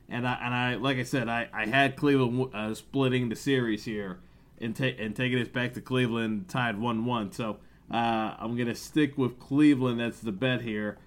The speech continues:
Uh, Carrasco's good enough to, uh, make this an interesting contest here. So,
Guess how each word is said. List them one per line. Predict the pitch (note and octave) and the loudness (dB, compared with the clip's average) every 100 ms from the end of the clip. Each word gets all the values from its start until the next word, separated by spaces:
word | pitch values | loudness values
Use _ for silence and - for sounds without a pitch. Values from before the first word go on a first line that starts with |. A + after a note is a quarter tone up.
| - - | -20 -6
Uh, | A2+ | -6
Carrasco's | G2+ C#3+ C#3 C#3 C3+ C#3 B2+ | -4 2 4 4 4 4 4
good | C3 C3+ | 4 6
enough | C3 B2+ B2+ | 6 2 0
to, | - B2+ A#2+ A#2 - | 0 2 4 2 -2
uh, | G#2 G#2 G#2 G2+ - - - | -4 -4 -6 -8 -16 -20 -4
make | B2+ B2+ | 2 2
this | C3 C3 C3 | 2 0 2
an | B2 | 4
interesting | C3 C3 B2 B2+ A2+ | 4 2 -2 -4 -4
contest | B2 A#2+ G#2 G#2+ G2 | -4 -4 -4 -6 -6
here. | A#2 G2+ | -4 -6
So, | G2 A#2 | -4 -6